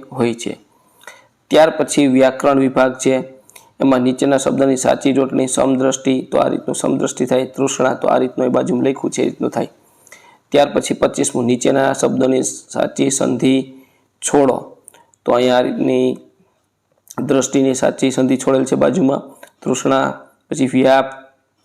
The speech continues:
પછી સાચી સંધિ જોડો, નિશ વત્તા ચલ, તો નિશ્ચલ,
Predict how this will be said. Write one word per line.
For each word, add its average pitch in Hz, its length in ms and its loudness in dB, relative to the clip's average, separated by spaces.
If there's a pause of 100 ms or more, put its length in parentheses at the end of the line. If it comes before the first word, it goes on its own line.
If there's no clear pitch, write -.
(1000)
પછી - 220 -4
સાચી 139 440 2
સંધિ 135 400 2
જોડો, 135 440 0
નિશ 147 380 2
વત્તા 131 300 0
ચલ, 135 340 2 (460)
તો 135 120 0
નિશ્ચલ, 131 600 2